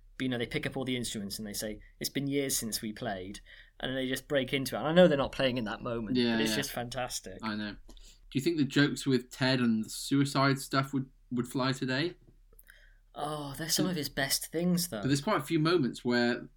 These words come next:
Speaker 1: "Go on, Teddy, just one more step."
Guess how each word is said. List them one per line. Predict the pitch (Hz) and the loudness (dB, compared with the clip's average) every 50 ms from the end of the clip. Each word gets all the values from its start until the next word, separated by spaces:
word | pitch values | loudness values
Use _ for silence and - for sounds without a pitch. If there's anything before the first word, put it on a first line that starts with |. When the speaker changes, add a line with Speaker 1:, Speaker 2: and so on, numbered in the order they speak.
| _ - - | _ -10 -6
Speaker 1:
"Go | 208 208 214 | -4 -2 0
on, | 208 208 208 | 0 0 0
Teddy, | 196 - 196 196 196 214 214 208 | 0 0 0 0 2 0 0 -2
just | 196 185 - 214 233 262 262 - | -2 0 2 4 4 2 2 0
one | 214 226 269 262 233 233 | 0 2 2 2 2 0
more | 233 233 226 226 | 0 0 0 0
step." | 226 - - - - 196 208 226 180 - - | 0 0 -2 2 4 6 6 6 4 2 -4